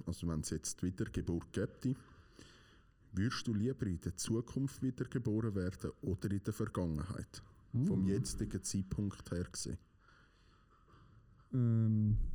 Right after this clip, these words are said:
Speaker 2: das ist eine gute Frage. Also ich muss sagen, so die Vergangenheit nimmt mich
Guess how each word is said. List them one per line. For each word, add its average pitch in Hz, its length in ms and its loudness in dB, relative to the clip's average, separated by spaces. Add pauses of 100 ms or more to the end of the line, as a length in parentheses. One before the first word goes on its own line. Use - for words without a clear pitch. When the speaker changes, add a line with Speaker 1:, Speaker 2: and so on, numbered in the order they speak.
(480)
Speaker 2:
das 107 140 0
ist - 100 -4
eine - 80 0
gute - 140 -2
Frage. 117 320 2 (1800)
Also 101 360 2 (180)
ich - 160 -2
muss 101 220 2
sagen, 90 260 0
so 104 380 0
die - 100 -10
Vergangenheit 110 720 4
nimmt 98 180 2
mich 87 200 2